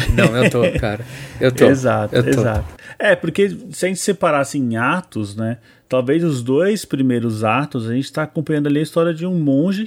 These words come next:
Speaker 2: que vive num templo, né? Um monge que vive isolado. E um texugo e uma raposa que criam uma aposta pra ver quem consegue mandar esse
Speaker 1: <laughs>
Speaker 2: monge pra longe, né? Já que eles moram numa toca, por que que a gente não mo-, mora naquele templo ali? <laughs>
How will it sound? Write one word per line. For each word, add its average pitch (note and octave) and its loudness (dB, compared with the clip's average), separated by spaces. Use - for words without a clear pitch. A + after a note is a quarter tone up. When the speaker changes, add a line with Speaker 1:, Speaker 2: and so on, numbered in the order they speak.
Speaker 2:
que C3 0
vive B2 -2
num C3 0
templo, A#2+ -2
né? A#2 -2
Um A2+ -6
monge A#2+ -2
que A#2 -8
vive A#2 -6
isolado. B2+ 0
E A3 0
um A#3+ 2
texugo A#3+ 0
e B3+ 2
uma A#3 2
raposa G#3 0
que G#3 -6
criam G#3 0
uma G3 2
aposta F3+ 0
pra F#3 0
ver E3+ -2
quem B3+ 0
consegue G3+ 0
mandar F3 2
esse G3 4
Speaker 1:
<laughs> - 2
Speaker 2:
monge F3 4
pra G3 0
longe, D#3+ 2
né? A2+ -4
Já C3+ 0
que C3+ -4
eles D3+ -2
moram D3 2
numa C3 0
toca, F3+ -2
por - -20
que - -20
que - -2
a - 4
gente A#3+ 0
não G3 2
mo-, E3 0
mora C#3+ 0
naquele C3+ 0
templo B2 0
ali? A2 0
<laughs> A#2 -4